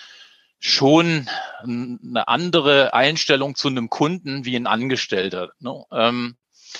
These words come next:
da gibt's also so die klassischen acht Stunden nicht. Ähm, da kann auch ein Kunde mal durchaus nach der Arbeitszeit kommen. Da kann auch mal ein Kunde samstags oder sonntags nach Hilfe rufen. Und, ähm, da ist ein Unternehmer einfach viel, viel, äh, breiter aufgestellt.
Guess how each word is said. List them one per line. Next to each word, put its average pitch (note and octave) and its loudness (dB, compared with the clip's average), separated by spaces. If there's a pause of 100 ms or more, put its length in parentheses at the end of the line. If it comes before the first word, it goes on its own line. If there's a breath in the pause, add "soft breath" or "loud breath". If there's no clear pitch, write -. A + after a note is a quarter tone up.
(360 loud breath)
da A2+ 2
gibt's - -2
also C3 4
so C#3 0
die B2+ -4
klassischen B2+ -2
acht A#2+ 0
Stunden C#3+ -4
nicht. C3+ -2
Ähm, B2 2 (140)
da A2+ 0
kann C3+ 0
auch B2+ 2
ein B2 -6
Kunde C3+ -6
mal B2 2
durchaus A#2+ -4
nach A#2+ 2
der A2+ 4
Arbeitszeit A#2 2
kommen. A2+ -4
Da G#2+ -2
kann C3 0
auch B2+ 0
mal A#2+ 0
ein A2 -8
Kunde B2 -2 (540 soft breath)
samstags C3+ 2
oder A#2 0
sonntags C3 0
nach A#2+ 2
Hilfe B2+ 2
rufen. B2 -4
Und, A2+ -2
ähm, A2 0
da A2 0
ist - -4
ein B2 -8
Unternehmer B2 2
einfach A#2 0
viel, B2 0
viel, A2 0
äh, G2+ 0
breiter G2+ 4
aufgestellt. A2+ 2